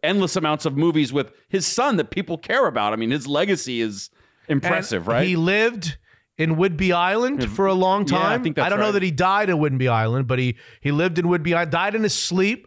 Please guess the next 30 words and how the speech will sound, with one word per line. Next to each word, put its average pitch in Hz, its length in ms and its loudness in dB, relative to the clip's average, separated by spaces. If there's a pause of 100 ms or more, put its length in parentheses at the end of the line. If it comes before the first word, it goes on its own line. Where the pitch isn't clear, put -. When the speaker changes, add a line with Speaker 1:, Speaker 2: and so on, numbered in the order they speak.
Speaker 1:
Yeah. 95 300 -4
Speaker 2:
this 175 160 2
past 175 400 -2
week. 175 340 0
And 143 220 -2 (800)
I 135 120 0
think 208 280 -2
anybody 214 440 0
who's 190 180 2
ever 208 340 0
listened 202 420 0
to 190 80 0
me, 196 240 2
either 190 300 2
on 170 160 2
this 165 160 0
podcast 175 760 0
or 156 60 2
on 151 100 2
the 143 80 0
radio 160 340 2
show, 185 300 0
knows 165 600 2 (260)
what 165 180 -2
the 165 80 -2
movie 165 400 0
Rocky 160 500 0
means 170 340 0
to 165 100 -4
me. 180 460 0